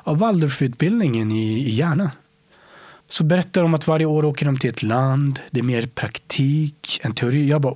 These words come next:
"Wow, det är typ jag." Från den tiden, det här var tvåtusenfyra. Fantastiska år. Och allt gick så snabbt. Jag minns tvåtusensex.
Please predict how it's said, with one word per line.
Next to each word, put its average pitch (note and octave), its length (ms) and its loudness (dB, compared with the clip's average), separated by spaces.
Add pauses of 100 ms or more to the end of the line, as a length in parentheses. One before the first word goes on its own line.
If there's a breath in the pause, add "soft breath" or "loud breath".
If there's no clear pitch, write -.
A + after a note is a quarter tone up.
(100)
"Wow, G3 500 2
det D#3+ 60 2
är G3+ 40 -4
typ G#3+ 140 0
jag." A3 500 0 (440)
Från D3 160 2
den F#3 200 2
tiden, C3+ 320 2
det D3 60 2
här D#3 80 2
var C3+ 80 0
tvåtusenfyra. A#2 960 -2 (360)
Fantastiska B2 840 -2
år. - 200 -6
Och C3 220 -4
allt D3 220 -2
gick D3 120 0
så - 120 -4
snabbt. C#3+ 440 -2
Jag B2+ 100 0
minns C#3 200 2
tvåtusensex. - 1400 -2